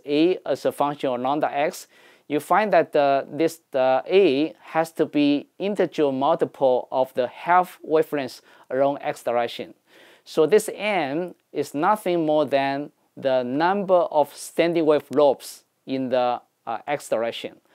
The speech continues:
For example, if you have two lobes like this, this M, the mole number M, uh, along X direction is going to be equal to two. But if you have three lobes like this, this means that, uh, we are looking into a T M mole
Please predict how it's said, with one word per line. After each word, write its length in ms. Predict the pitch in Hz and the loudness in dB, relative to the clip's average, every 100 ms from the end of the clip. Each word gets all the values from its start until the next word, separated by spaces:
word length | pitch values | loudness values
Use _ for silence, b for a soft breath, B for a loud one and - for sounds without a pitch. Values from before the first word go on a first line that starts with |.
| b b | b b
For 120 | - | -2
example, 440 | 147 175 208 165 139 | 2 2 2 2 2
if 260 | 123 135 | 0 -2
you 40 | 165 | 0
have 200 | 143 - | 0 -2
two 160 | 202 | 2
lobes 560 | 185 160 147 - - - - | 6 6 6 2 -18 -16 -4
like 240 | 135 120 | -4 -2
this, 380 | 127 117 - - b b - | -2 -4 -6 -20 b b -6
this 180 | 151 - - | -6 -6 -8
M, 420 | 143 160 208 247 _ | -4 -4 -6 -10 _
the 100 | 135 | -6
mole 220 | 131 143 | -2 0
number 420 | 147 143 165 151 123 | 0 0 0 0 -2
M, 460 | 147 156 131 151 185 _ _ - | -6 -6 -4 -6 -8 _ _ -8
uh, 280 | 120 120 123 | -4 -2 -2
along 240 | 127 135 | -2 -2
X 240 | 135 147 | -6 -6
direction 500 | - 120 135 - - | -2 0 0 -2 -6
is 220 | - 131 - | -6 -10 -8
going 160 | 135 | -6
to 80 | 123 | -6
be 160 | 127 131 | -6 -6
equal 160 | 135 | -6
to 100 | 117 | -8
two. 440 | 123 - 160 190 226 b b b b b - | -10 -4 0 0 -2 b b b b b 2
But 240 | 151 147 - | 4 4 -2
if 220 | 143 131 | -6 0
you 80 | 175 | 0
have 180 | 147 127 | 0 -6
three 280 | - 220 | 0 2
lobes 360 | 180 175 151 - | 6 6 6 0
like 220 | 139 131 | -2 0
this, 300 | 135 120 - | 0 -2 -4
this 280 | - 156 156 | -4 -4 -2
means 240 | 143 143 | -4 -4
that, 260 | - 131 - | -2 -2 0
uh, 140 | 123 | -2
we 240 | 120 120 139 | -2 0 0
are 100 | 131 | 2
looking 300 | 160 - 170 | 0 -2 -4
into 360 | 139 - 139 | -4 -4 -2
a 280 | 135 - 123 | -2 -2 -6
T 280 | - - 202 | -6 -6 -2
M 200 | 185 156 | -2 0
mole 440 | 170 147 123 156 | 2 2 2 -2